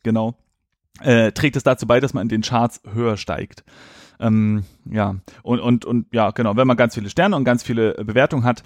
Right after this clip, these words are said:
dann, äh, steigt man da wohl höher auf. Allerdings muss ich sagen, äh, ist, glaub ich, die realistische Chance für ein Format wie unseres, was ja sehr nischig ist, relativ gering,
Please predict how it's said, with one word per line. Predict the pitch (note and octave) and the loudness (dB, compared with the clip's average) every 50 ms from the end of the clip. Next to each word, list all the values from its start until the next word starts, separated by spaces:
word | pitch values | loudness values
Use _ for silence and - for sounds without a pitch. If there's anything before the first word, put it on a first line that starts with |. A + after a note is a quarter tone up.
| - - - - _ | -20 -20 -20 -20 _
dann, | - A#2 A2+ A#2 A2+ A2+ A2 - | 2 2 4 4 4 2 0 -2
äh, | - A#2 A2 G#2+ G2 | -2 -2 -2 -2 -2
steigt | - - A#2 A2+ - | 0 0 0 0 0
man | A#2+ A2 | -2 0
da | G#2+ G#2+ G#2 G#2 | 0 0 0 -2
wohl | G#2+ G#2+ G#2 - - A2+ | -2 -4 -4 -4 -6 -8
höher | A2 A2 G#2+ - | -6 -6 -4 -4
auf. | - G#2 - - | -6 -6 -4 -2
Allerdings | A2+ B2+ B2 B2 E3+ F3 - | 0 0 2 2 0 0 0
muss | D3+ D3+ C3 | -2 -2 -2
ich | C3 A2 | -2 0
sagen, | A#2+ A#2 B2 D3 D#3 D#3 C3+ - - - _ - _ _ | 2 2 2 2 0 -2 -6 -8 -14 -20 _ -20 _ _
äh, | A#2+ A#2+ A#2+ - | 2 2 2 2
ist, | - - - | -2 -8 -4
glaub | - B2 A#2+ B2 C#3 | 2 2 2 2 2
ich, | C3+ A#2 | -2 -4
die | - B2 | -2 -4
realistische | A#2+ A2 A#2 A2 A#2 C3+ - - B2+ A2+ | 0 2 2 2 2 0 -2 -4 -4 -4
Chance | A2 - - A2 A#2 D3+ - - | -4 -2 -2 0 0 -2 -2 -4
für | - F2 | -6 -4
ein | F2+ A2 A2 A2 G#2+ G#2 - _ _ _ | -2 0 0 0 0 -2 -4 _ _ _
Format | - - A#2+ A2 G#2+ A2+ B2 C#3 C3 - - - | -4 0 2 2 4 4 4 4 2 -2 -12 -20
wie | D#2 - A2 G#2 | -18 -14 -12 -10
unseres, | D#2 A2 B2+ C#3 D3 C#3 B2 G#2+ | -4 -4 -2 -2 0 -2 -2 0
was | A2+ A2 - | 0 0 0
ja | A2+ | -2
sehr | G#2 G#2 A#2 A2 A2 | -2 2 2 4 4
nischig | A2 B2+ C3 - - G#2 | 4 2 0 -2 -4 -4
ist, | A#2 B2+ - - - - - - | -4 -4 -4 -8 -16 -18 -6 0
relativ | A2+ B2 C#3 C3+ - C#3 B2 - | 4 4 4 4 2 -4 -8 -2
gering, | - A#2+ A2 G2+ A#2 A#2+ A#2+ A2+ G#2 G2 | -2 -2 0 2 2 2 4 4 2 0